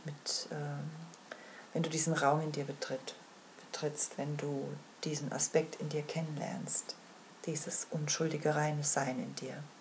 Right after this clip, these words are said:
Du wirst Ängste haben und du wirst dich auch erst einmal unsicher fühlen. Das ist ganz klar, weil dir die Sicherheit fehlt und die Orientierung. Das ist völlig normal. Dieser neue Raum oder diese neuen Aspekte in dir,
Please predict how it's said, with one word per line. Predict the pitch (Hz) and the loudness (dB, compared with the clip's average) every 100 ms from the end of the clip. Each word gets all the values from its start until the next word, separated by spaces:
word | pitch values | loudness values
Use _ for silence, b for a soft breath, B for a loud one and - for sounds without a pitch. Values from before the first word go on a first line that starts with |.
| - - - - - - - - - - - B B B B B B B B B B - - | -20 -20 -20 -20 -20 -20 -20 -20 -20 -12 -10 B B B B B B B B B B -20 -2
Du | 170 | 10
wirst | 190 190 - | 10 10 10
Ängste | 180 214 - - 214 208 190 190 B B B B - | 10 12 10 10 6 6 2 -4 B B B B 0
haben | 190 185 208 208 202 | 10 12 12 8 6
und | 185 180 | 6 6
du | 175 | 8
wirst | 180 - | 6 4
dich | - 180 | 6 6
auch | - | 8
erst | - 170 | 8 8
einmal | 170 165 | 8 8
unsicher | 180 175 160 139 | 6 6 4 2
fühlen. | - - 139 - 147 165 - - - - - - - - - | 0 -4 -2 -2 -6 -8 -14 -20 -20 -20 -20 -20 -20 -16 -14
Das | - - | 0 4
ist | - | 6
ganz | 156 147 - | 6 4 2
klar, | - 170 160 | 8 10 12
weil | 151 | 10
dir | 156 | 6
die | 156 | 4
Sicherheit | 151 165 165 151 135 123 | 6 4 4 2 2 2
fehlt | - 147 117 - | 0 0 0 0
und | 143 | 0
die | - | 2
Orientierung. | 131 139 143 - 226 220 - - - | 2 0 -2 2 8 8 8 -2 -6
Das | - | -6
ist | - - | 0 4
völlig | 165 156 156 | 6 4 2
normal. | 185 185 220 180 - - - B B B B B B - - | 2 4 6 4 0 -6 -16 B B B B B B -10 2
Dieser | 180 160 | 8 10
neue | 156 151 147 143 | 10 6 6 8
Raum | 156 175 202 | 10 12 12
oder | 156 147 | 8 2
diese | 147 151 | 2 0
neuen | 147 147 139 139 131 | 2 2 2 2 2
Aspekte | - - 180 185 - | 2 6 6 6 -2
in | 165 | -2
dir, | 151 143 131 | -4 -4 -4